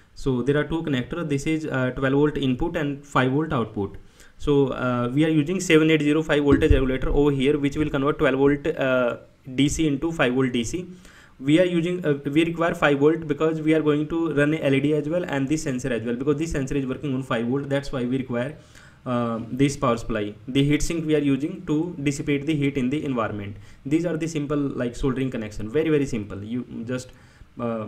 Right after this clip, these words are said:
like, two, three soldering joints is there. Then this is single relay module along with drivers. We have made it, but you can buy it from Amazon as well. So this is a twelve volt D C relay.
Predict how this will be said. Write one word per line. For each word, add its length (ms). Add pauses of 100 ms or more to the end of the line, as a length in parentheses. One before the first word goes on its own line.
like, 280
two, 120
three 180
soldering 540
joints 360
is 140
there. 220 (640)
Then 180
this 200
is 120
single 300
relay 320
module 420
along 240
with 140
drivers. 520
We 140
have 220
made 180
it, 180
but 120
you 100
can 140
buy 140
it 120
from 220
Amazon 340
as 160
well. 140 (480)
So 160
this 180
is 140
a 100
twelve 220
volt 180
D 100
C 140
relay. 320